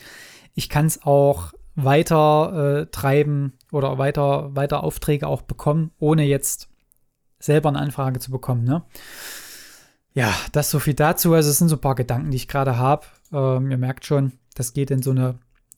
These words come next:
selbstständige Richtung. Also ich mach das ja schon nebenberuflich, aber wie gesagt, man macht sich so seine Gedanken, wie man das machen kann. Und ich glaube,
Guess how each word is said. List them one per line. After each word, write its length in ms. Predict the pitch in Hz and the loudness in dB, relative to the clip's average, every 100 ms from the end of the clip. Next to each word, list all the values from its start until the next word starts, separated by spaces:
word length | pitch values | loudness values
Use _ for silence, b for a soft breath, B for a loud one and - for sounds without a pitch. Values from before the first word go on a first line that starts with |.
| _ | _
selbstständige 680 | - 147 147 - 139 135 123 | -6 -2 -2 -2 -2 0 0
Richtung. 360 | 156 - 165 143 | 0 0 0 2
Also 140 | 127 | 0
ich 80 | 120 | -2
mach 140 | 151 | -4
das 180 | - 147 | -2 -2
ja 100 | 143 | -2
schon 120 | 135 | -2
nebenberuflich, 600 | 139 143 135 139 139 131 | -2 -2 -4 -4 -4 -4
aber 360 | 151 127 123 120 _ _ _ _ _ _ _ _ _ _ - - | -4 -2 -2 -6 _ _ _ _ _ _ _ _ _ _ -12 -4
wie 100 | 123 | 0
gesagt, 420 | 127 117 117 - B B B B B | 0 0 -4 -12 B B B B B
man 160 | 170 | 4
macht 180 | 202 202 | 4 4
sich 120 | 190 | 2
so 80 | 170 | 2
seine 240 | 156 156 147 | 4 4 2
Gedanken, 560 | 135 151 196 180 160 | 2 0 0 0 2
wie 80 | 151 | 2
man 140 | 143 | 2
das 100 | 127 | 0
machen 240 | 139 147 165 | 0 0 0
kann. 320 | - 143 156 | 0 0 0
Und 380 | 160 131 131 - | 0 0 -2 -6
ich 160 | - | -10
glaube, 420 | - 139 143 143 | -2 2 4 2